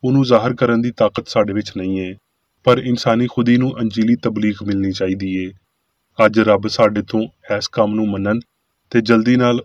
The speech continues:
ਅਮਲੀ ਤੌਰ ਤੇ ਮਾਦੀ ਨੂੰ ਤਰਕ ਕਰਨ ਤੇ ਰੂਹਾਨੀ ਉੱਤੇ ਅਮਲ ਕਰਨ ਦਾ ਮੁਤਾਲਬਾ ਕਰਦਾ ਹੈ,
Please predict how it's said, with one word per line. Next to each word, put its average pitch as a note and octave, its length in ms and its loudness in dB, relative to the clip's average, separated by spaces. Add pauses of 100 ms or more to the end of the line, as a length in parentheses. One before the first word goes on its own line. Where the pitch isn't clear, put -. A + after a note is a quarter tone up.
ਅਮਲੀ B2 220 0
ਤੌਰ G#2+ 260 0
ਤੇ A2 180 -2
ਮਾਦੀ G#2 360 -2
ਨੂੰ G#2+ 140 -2
ਤਰਕ - 320 -4
ਕਰਨ A#2+ 280 0 (540)
ਤੇ C3 100 2
ਰੂਹਾਨੀ B2 360 2
ਉੱਤੇ C3 300 -2
ਅਮਲ A#2 240 0
ਕਰਨ A2 240 0
ਦਾ A#2 100 2
ਮੁਤਾਲਬਾ G2+ 460 0
ਕਰਦਾ F#2+ 340 -2
ਹੈ, F#2+ 180 -2